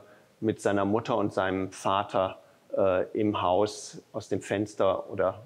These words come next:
äh, vor der Tür stehend. Er wurde dann, äh, Student in München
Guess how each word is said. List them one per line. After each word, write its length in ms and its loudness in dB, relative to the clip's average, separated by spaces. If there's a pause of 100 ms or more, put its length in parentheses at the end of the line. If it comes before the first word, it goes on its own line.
(120)
äh, 100 -2
vor 200 -4
der 160 -6
Tür 320 0
stehend. 560 -2 (560)
Er 160 4
wurde 240 6
dann, 580 4 (220)
äh, 480 6 (1500)
Student 920 2 (380)
in 560 4
München 800 4